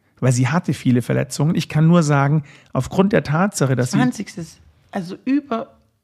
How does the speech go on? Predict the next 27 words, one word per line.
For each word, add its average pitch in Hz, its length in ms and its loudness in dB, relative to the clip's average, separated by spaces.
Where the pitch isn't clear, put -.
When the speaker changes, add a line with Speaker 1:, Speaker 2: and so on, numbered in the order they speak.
Speaker 2:
so 294 320 -8
viele. 165 540 -10
Speaker 1:
Also 143 160 2
sie 139 220 2
hatte 175 240 0
insgesamt 160 840 0
siebenunddreißig 160 640 4
Verletzungen 143 480 0
durch 135 140 -4
scharfe 117 260 -6
Gewalt, 117 460 -8
wobei 147 420 0
hier 160 540 2
Einstich 165 680 0
eine 151 220 2
Nummer 147 260 4
ist - 180 -2
und 143 140 -2
Ausstich 139 640 -4
eine 139 140 -2
andere 135 260 2
Nummer 123 240 0
ist. 147 160 -2
Also 131 160 -8
es - 160 -8
gab 139 360 0
auch 143 200 -2